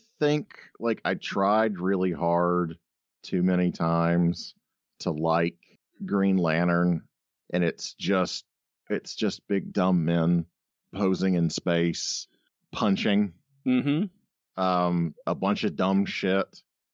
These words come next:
Speaker 2: Bunch of aliens.
Speaker 1: And a, a person that has never seen an eleven-year-old ever drawing one
Speaker 2: <laughs> This
Speaker 1: with the most cringe dialogue that has ever fucking happened.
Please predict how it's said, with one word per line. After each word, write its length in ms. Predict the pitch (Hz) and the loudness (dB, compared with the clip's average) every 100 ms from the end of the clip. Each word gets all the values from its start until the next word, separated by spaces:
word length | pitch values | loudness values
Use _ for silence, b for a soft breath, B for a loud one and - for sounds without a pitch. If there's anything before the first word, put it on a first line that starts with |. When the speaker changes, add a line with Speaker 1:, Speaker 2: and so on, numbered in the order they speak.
| _ 220 | _ -6
Speaker 2:
Bunch 180 | 240 | -4
of 80 | 98 | -2
aliens. 420 | 98 180 92 95 95 | -4 -4 0 0 0
Speaker 1:
And 340 | 95 92 90 - - | -2 -4 -10 -12 -2
a, 200 | 95 92 101 | -2 0 -4
a 60 | |
person 640 | 98 - 117 117 123 107 101 | -4 -2 0 0 0 2 2
that 140 | 101 | 0
has 280 | 98 98 85 | -2 -4 -2
never 560 | 95 95 95 98 95 90 | 0 2 4 2 0 -2
seen 760 | - - 92 92 90 82 80 - _ _ _ _ | -6 -2 0 2 0 0 -2 -6 _ _ _ _
an 140 | 98 | -2
eleven-year-old 880 | 92 92 92 87 85 82 82 76 80 - | 2 2 0 -2 -2 -2 0 -2 -4 -2
ever 460 | 82 82 76 71 69 _ 82 | -2 -2 -4 -6 -8 _ -8
drawing 480 | 87 90 87 78 78 | -2 0 0 -2 -4
one 500 | 73 73 71 73 67 - - | -4 -2 -4 -4 -8 -12 -14
Speaker 2:
<laughs> 180 | _ | _
This 220 | 170 165 - | -8 -6 -2
Speaker 1:
with 340 | 87 82 82 | -4 -4 -4
the 160 | 90 90 | -4 -2
most 520 | 95 101 104 - - | 0 2 0 -4 -14
cringe 560 | - 107 92 92 82 - | -6 -2 0 0 -2 -4
dialogue 760 | 92 85 82 80 78 76 73 80 | -2 0 0 0 -2 -2 -4 -4
that 100 | 78 | -4
has 220 | 78 78 - | -4 -6 -6
ever 640 | 62 82 78 90 87 87 - _ _ _ - - | -2 -2 0 0 0 -2 -6 _ _ _ -20 -6
fucking 320 | 80 - 78 | -6 -2 -4
happened. 580 | 71 73 69 - 64 - | -2 -2 -2 -4 -8 -8